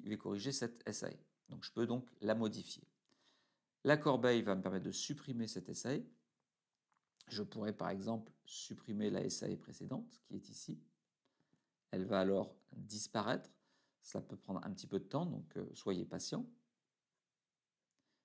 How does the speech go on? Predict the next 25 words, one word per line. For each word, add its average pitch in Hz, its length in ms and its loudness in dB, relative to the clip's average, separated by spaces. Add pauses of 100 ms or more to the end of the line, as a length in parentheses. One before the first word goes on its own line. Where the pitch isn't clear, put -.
(160)
Voilà, 90 360 -2
elle - 120 -4
a - 40 -4
disparu. - 480 -4 (600)
Et 151 100 8
puis, 151 500 2
on 120 140 0
peut 120 140 -6
aussi 117 580 0
remonter 120 960 0 (200)
la 98 120 4
S 98 160 2
A 104 60 2
E 104 120 6
pour - 200 -6
les 87 260 -2
organiser 107 580 2
correctement. - 640 -6 (2250)
Nous 135 80 4
pouvons 135 540 2 (640)
enfin 113 600 0 (240)
cliquer 120 400 -2
sur 104 380 -4
l'avant-dernier 107 720 2
bouton - 420 -6